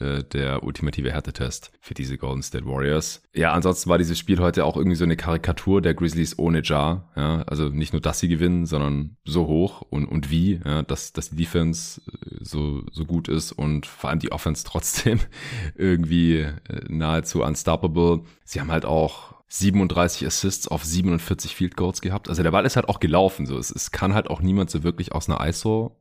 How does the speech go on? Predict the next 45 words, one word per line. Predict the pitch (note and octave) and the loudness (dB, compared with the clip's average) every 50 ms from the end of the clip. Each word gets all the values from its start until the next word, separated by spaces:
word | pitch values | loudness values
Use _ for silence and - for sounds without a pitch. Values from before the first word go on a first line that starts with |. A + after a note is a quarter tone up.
| _ - | _ -14
scoren | - - - - G#2+ G#2 A2 A2 A#2 A#2+ C3 A2+ - - - - - - | -12 -10 -4 -2 0 2 2 2 2 2 2 0 0 -2 -6 -14 -16 -14
<laughs> | - - - - - F#2 - - | -14 -14 -14 -14 -16 -12 -4 0
in | G#2 G#2 | 2 4
diesem | G#2 G#2+ A2 A2+ G#2+ | 4 4 2 0 -2
Team | - - B2 B2 B2 B2 A#2+ F#2+ | 0 2 4 4 4 4 4 2
oder | E2 D#2+ E2+ E2 D#2+ D#2+ D#2+ D#2 D2+ D#2 - - - - - - - - | 2 4 4 4 6 4 4 2 2 0 -4 -6 -4 -4 -4 -4 -4 -4
aus | - - D#2+ | -2 -2 -2
dem | - F2 - | -2 -2 -2
Pick | - - - | -2 0 0
and | E2+ D2+ | 0 2
Roll | D#2 E2 F#2 G2+ C#2 | 4 4 4 4 4
als, | C#2+ D#2+ D#2 - - - - - - | 2 0 0 -2 -4 -10 -10 -10 -8
als | - D2 D#2 - - - | -4 -4 -4 -4 -4 -2
Handler | D#2+ D#2+ F#2 F#2+ G#2 G#2+ G#2 - - | 0 0 2 2 4 2 2 2 0
auch | - F2+ | 0 0
nicht | G#2 G2+ - | 0 0 0
so | - G#2 | 0 2
wirklich. | A2 A2+ A2 A#2 A#2+ B2+ B2+ - - _ _ - | 2 2 2 2 0 0 0 -2 -8 _ _ 2
Und | F#2 G2 F#2+ G2 G2 G2 F#2 - - - - _ _ _ - | 4 6 6 6 6 4 2 0 -4 -12 -14 _ _ _ -2
ja, | E2 G#2 A#2 G2 | 0 2 2 2
dann | D2+ F2 E2+ E2+ F2 F2 F2 F2 E2+ - - | 2 2 2 4 4 2 2 0 0 -2 -2
macht | - F2 - - - | -2 -2 -2 0 0
man | F#2 E2 | 0 0
aus | F#2 - - | 2 2 2
der | G2 F2+ | 2 4
Not | F2+ F2+ - | 4 2 2
halt | G#2 - - | 0 0 0
eine | E2+ - | -2 0
Tugend | - A2 G#2+ F#2 F2 G2 G2+ - - - - - - - - - - - - | 2 2 4 4 2 2 0 -4 -8 -20 -20 -20 -20 -20 -20 -20 -20 -10 -2
und | - E2+ E2+ E2+ E2+ E2+ F2 E2+ E2 - - - - - - G#1 - - - _ _ - | 2 4 4 6 6 4 2 2 0 -4 -14 -14 -12 -10 -10 -10 -10 -12 -16 _ _ -10
zockt | - - F#2+ F2 - - - | -2 0 0 0 0 0 0
halt | G2+ F#2 F#2 E2+ - | 2 2 2 2 2
die, | F#2 F2 F2 F2 F2 E2+ E2+ E2+ - - - | 2 2 4 4 4 4 2 2 0 -4 -4
die | - F2 E2 D2+ | -2 -2 0 2
Warriors | D#2 D#2 E2 E2+ F2 F2+ E2+ - | 2 2 4 4 2 2 0 0
Defense | - F#2 F2 - F#2 E2 - - | -2 -2 0 0 -2 -2 -2 -4
total | - D#2+ - - D#2+ D#2 E2 E2+ F2 E2+ D#2+ | -6 -6 -4 -2 -2 0 0 0 0 0 -2
her. | - F#2 F2+ F2 E2 | 0 0 0 0 0
Natürlich | D2+ C2+ C2+ - - D#2 - | 0 -2 -4 -4 -6 -6 -4
vor | - - - | -4 -4 -4
allem | C#2 D#2 | -2 -2
die, | D2+ D#2 D#2+ D#2 D2+ | -2 -2 -2 -2 -4
die | - - - | -6 -8 -8
Perimeter | - - D#2+ D2+ D2 - - - | -4 -2 -2 -2 -2 -6 -6 -6
Defense. | D2+ D2 - D2 D2 D#2+ E2 - - | -6 -4 -2 -2 -2 -2 -2 -4 -8